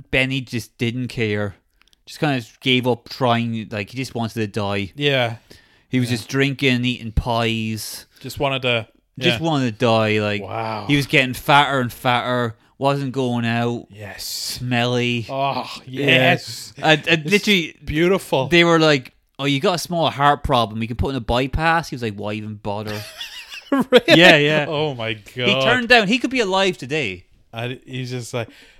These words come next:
Speaker 2: "It won't cost you anything." Yeah, well, yeah.
Speaker 1: I think he was, like, forty something when he died.
Speaker 2: Really?
Speaker 1: Yeah.
Speaker 2: Holy shit.
Speaker 1: Or maybe fifty something, but, like, yeah, he wasn't as old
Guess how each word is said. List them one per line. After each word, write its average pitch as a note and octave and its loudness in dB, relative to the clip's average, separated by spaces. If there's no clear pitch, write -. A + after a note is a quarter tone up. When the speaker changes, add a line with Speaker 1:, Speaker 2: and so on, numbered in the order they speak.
Speaker 2:
"It C3+ -10
won't A3+ -4
cost - -2
you C#3 -4
anything." C#3 -4
Yeah, A#2 -8
well, A2+ -6
yeah. A2+ -12
Speaker 1:
I - -8
think D#4 -2
he E4 2
was, C#4 2
like, E3+ 2
forty D#3 0
something D#3 -2
when C3 -2
he A2+ -2
died. G#2 -4
Speaker 2:
Really? F#3+ 4
Speaker 1:
Yeah. C#3 4
Speaker 2:
Holy B2 0
shit. - -6
Speaker 1:
Or D3 4
maybe F3+ 4
fifty B2+ -4
something, G#2 -8
but, A#2 -4
like, A#2+ -2
yeah, C3+ -6
he C#3+ -2
wasn't C4 0
as G3 -2
old G3+ 4